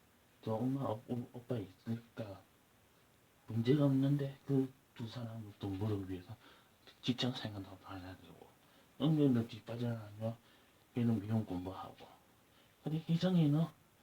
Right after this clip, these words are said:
엄마, 아버지, 여동생, 여동생 둘이 남동생 있으니까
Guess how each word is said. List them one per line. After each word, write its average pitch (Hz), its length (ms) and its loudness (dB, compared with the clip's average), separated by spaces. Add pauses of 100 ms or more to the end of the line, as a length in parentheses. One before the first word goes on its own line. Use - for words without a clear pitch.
(840)
엄마, 135 300 4
아버지, 117 540 0
여동생, 113 520 0 (540)
여동생 123 320 2
둘이 110 240 -4
남동생 104 440 -4
있으니까 98 440 -14